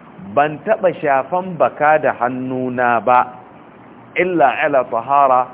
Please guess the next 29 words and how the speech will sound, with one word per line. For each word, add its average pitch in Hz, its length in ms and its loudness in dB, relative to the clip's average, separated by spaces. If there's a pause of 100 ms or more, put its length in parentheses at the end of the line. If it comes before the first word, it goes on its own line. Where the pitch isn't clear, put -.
(240)
face 131 300 -2
sai 160 160 -6
ina 165 220 -2
kan 131 240 -6 (120)
tsarki, 175 560 -6 (300)
"mundu 196 420 0
balagani", 123 560 2 (280)
tun 185 200 -6
san 202 200 -8
da 175 120 0
labari 139 600 0
ya 135 60 -2
ishe 147 360 -8
mani, 123 300 -2 (480)
"annan 151 560 -2
nabiyya", 127 540 -2 (360)
cewa 156 380 2
annabi 143 480 -6
sallallahu 131 720 -2
alaihi 135 540 -4
wa 131 180 0
alihi 143 520 2
wa 135 200 -2
sallam, 143 380 2 (340)
"akhadha 147 380 0
al-qawsa 156 760 0 (240)
bi 127 160 -2
yadi", 117 240 -2 (480)
ya 151 320 2